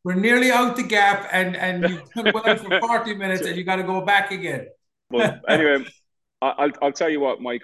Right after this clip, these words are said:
Speaker 2: I'm very mindful, like, and this may sound strange what I'm about to say, right? But I'm very mindful. I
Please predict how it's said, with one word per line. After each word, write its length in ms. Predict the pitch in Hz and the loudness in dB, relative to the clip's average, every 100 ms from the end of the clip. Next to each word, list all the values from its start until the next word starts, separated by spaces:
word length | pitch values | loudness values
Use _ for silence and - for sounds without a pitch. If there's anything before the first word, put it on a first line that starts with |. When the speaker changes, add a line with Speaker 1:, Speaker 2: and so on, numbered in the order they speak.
| - | -4
Speaker 2:
I'm 220 | 147 135 | -2 0
very 240 | 147 139 | 0 0
mindful, 720 | 127 135 139 127 - 104 107 - - | 0 -2 -4 -4 -4 -4 -4 -6 -2
like, 200 | 113 110 _ _ _ | 0 -2 _ _ _
and 140 | 120 127 | -2 0
this 160 | 131 | 0
may 160 | 131 127 | 2 2
sound 340 | - 123 117 | 2 0 0
strange 480 | - - 123 120 113 | -4 -2 -2 -2 -4
what 100 | 110 | -6
I'm 100 | 110 | -6
about 280 | 110 101 110 | -2 -2 -2
to 60 | 113 | -4
say, 200 | - 117 | -2 0
right? 340 | 107 101 120 - _ _ _ _ _ _ | 0 -2 -4 -6 _ _ _ _ _ _
But 100 | - | 0
I'm 200 | 123 143 | 2 2
very 260 | 117 131 127 | 2 2 2
mindful. 480 | 120 127 123 - 110 - | 2 0 -2 -4 -4 0
I 220 | 135 | 0